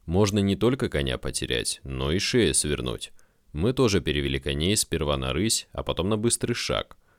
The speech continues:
Пока продирались, Фёдор едва не лишился глаза.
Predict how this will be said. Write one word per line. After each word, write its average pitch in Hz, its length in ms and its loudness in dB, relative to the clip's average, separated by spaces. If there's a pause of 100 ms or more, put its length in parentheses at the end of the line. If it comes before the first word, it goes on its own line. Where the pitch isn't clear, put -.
(160)
Пока 117 380 0
продирались, 78 920 0
Фёдор 90 280 2
едва 76 380 0
не 82 100 0
лишился 76 480 0
глаза. 80 540 2